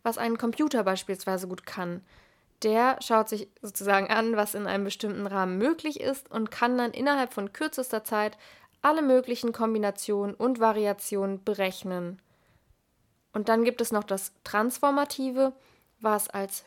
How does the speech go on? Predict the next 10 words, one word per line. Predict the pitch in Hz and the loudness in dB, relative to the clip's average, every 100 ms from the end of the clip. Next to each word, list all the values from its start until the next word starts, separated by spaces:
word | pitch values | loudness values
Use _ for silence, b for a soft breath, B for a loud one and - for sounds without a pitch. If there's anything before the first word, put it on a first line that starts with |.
| - | -4
höchste | 247 269 - | -2 -2 -6
Form | 226 214 208 | -2 0 2
der | 202 196 196 | 2 0 -2
Kreativität | - 202 196 202 190 - 254 262 | -6 -6 -6 -8 -8 -2 -2 -2
gilt | - 190 214 - b b b b _ | -4 -4 -4 -8 b b b b _
und | - 208 208 202 - | -2 0 0 -4 -8
wahrscheinlich | - 202 247 277 254 240 - | -8 0 2 4 4 0 -4
sich | - 214 220 | -14 -10 -8
auch | 220 | -6
am | 214 | -6